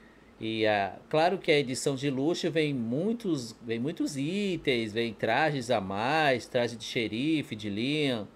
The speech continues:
é, traje militar de Claire, né? Muita, muita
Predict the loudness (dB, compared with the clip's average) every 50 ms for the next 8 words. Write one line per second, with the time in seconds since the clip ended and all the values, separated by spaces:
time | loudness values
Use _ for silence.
0 | -20 -20 -20 -20 -20 -20 -20 -16 -6 -2 2 4 4 4 2 2 0 0 0 0
1 | 0 0 -2 -2 -2 -2 -4 -2 0 0 0 0 -2 -6 -8 -6 -2 0 2 4
2 | 4 4 6 6 6 4 4 2 0 0 0 -2 -2 -4 -10 -18 -20 -20 -20 -20
3 | -20 -16 -10 -6 -4 -4 -2 0 0 0 0 0 2 4 6 6 8 6 6 4
4 | 2 0 -2 -4 -4 -2 -2